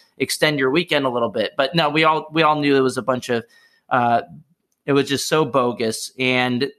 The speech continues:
the hypocrisy was nonstop as well. You had Chicago Teachers Union board member vacationing in Puerto Rico in person while railing against going back to work in person. You had Teachers Union presidents in California,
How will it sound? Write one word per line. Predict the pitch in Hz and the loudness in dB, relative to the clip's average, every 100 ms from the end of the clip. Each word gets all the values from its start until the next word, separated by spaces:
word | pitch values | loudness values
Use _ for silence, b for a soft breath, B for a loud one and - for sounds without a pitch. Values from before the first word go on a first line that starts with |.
| - | -4
the | 131 | -2
hypocrisy | 135 135 147 151 147 - 143 | -2 0 0 0 -4 -6 -4
was | 127 120 117 - | -2 -4 -6 -2
nonstop | 127 120 113 - 120 117 123 | 0 0 -2 0 0 0 -4
as | 113 | -8
well. | 117 127 113 104 - _ _ _ _ - | -2 2 2 0 -6 _ _ _ _ -4
You | 131 | -2
had | 123 139 135 120 - _ | 0 0 0 -2 -10 _
Chicago | - - 160 151 147 | -10 -2 2 2 0
Teachers | 147 147 135 | -4 -6 -4
Union | 131 135 127 | -6 -4 -2
board | 120 135 | 2 2
member | 131 135 127 | 2 2 0
vacationing | 113 127 - 131 135 123 127 | 2 0 0 0 0 -2 -2
in | 120 | -2
Puerto | 113 143 120 120 | 0 0 0 2
Rico | 127 127 123 | 2 2 0
in | 123 | 0
person | 113 123 - 123 | 0 -2 0 0
while | 110 104 | 2 2
railing | 120 127 123 120 | 2 2 0 -4
against | 113 113 - | -4 -6 0
going | 120 113 | 0 2
back | 113 113 | 0 -2
to | 110 | -2
work | 117 120 | 0 0
in | 120 | -2
person. | 110 117 113 120 | -2 -2 -2 -2
You | 117 | -2
had | 110 | 0
Teachers | 180 165 131 | -2 -2 -2
Union | 135 127 | 0 -2
presidents | - 123 120 120 117 | 0 -2 0 -4 -6
in | 104 104 | -8 -4
California, | 127 120 110 - 127 123 123 117 | -2 0 -2 -2 0 0 2 0